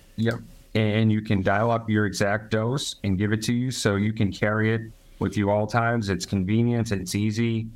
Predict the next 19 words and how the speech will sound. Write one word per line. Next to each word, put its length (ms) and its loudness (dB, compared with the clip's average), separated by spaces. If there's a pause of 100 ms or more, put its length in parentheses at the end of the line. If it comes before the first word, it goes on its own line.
(240)
You 100 0
can 160 0
take 240 0
it 60 0
out. 280 -2 (120)
A-, 180 0
as 220 0
you 80 2
had 100 0
mentioned 300 0
earlier, 320 2
you, 260 -4
you 160 -2
confused 540 0
it 60 4
with 120 0
the 60 2
real 180 0
pen. 400 -6